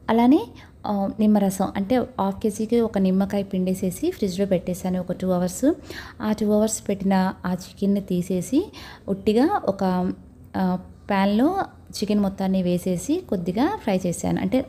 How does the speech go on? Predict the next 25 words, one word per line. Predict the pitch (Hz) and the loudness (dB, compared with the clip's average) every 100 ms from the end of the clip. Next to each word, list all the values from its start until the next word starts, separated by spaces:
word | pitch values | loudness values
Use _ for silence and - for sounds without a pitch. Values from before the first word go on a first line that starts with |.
| - | -2
ఆయిల్ | 185 190 185 | 0 2 2
ఏమీ | 180 180 | 2 0
వేయకుండా | 175 170 175 214 339 - - - | -2 -2 -2 0 0 -4 -20 -6
దాని | 226 220 226 | 0 4 4
నుంచి | 226 | 2
వాటర్ | 226 202 208 220 | 2 2 2 -2
వస్తాయి | 190 202 | -4 -2
కదా, | 202 277 | 0 2
వాటర్ | 220 208 220 | 2 0 0
మొత్తం | 220 214 190 | 0 0 0
డ్రై | 185 180 | 0 2
అయ్యేదాకా | 190 196 190 190 185 285 | 2 2 2 0 0 0
వాటిని | 262 208 196 190 190 | 2 0 2 2 2
చక్కగా | 190 185 180 196 | -2 -4 -2 -4
ఫ్రై | 214 180 180 190 | -2 -2 -2 -4
చేసేసి | 180 185 175 311 - - - - - | -2 -4 -2 -2 -4 -12 -18 -8 0
వాటిని | 214 214 196 | 2 2 2
తీసి | 220 - | 0 -2
పక్కన | 190 190 | -4 0
పెట్టేసి | 190 185 190 190 | -2 0 -2 0
ఒక | 302 240 208 | -2 0 0
కళాయిలో | 202 214 226 | 2 2 2
కొద్దిగా | 214 165 185 214 214 | -2 -4 -2 0 2
నూనె | 190 190 196 | 4 2 2
వేసి | 185 180 311 | 0 0 -4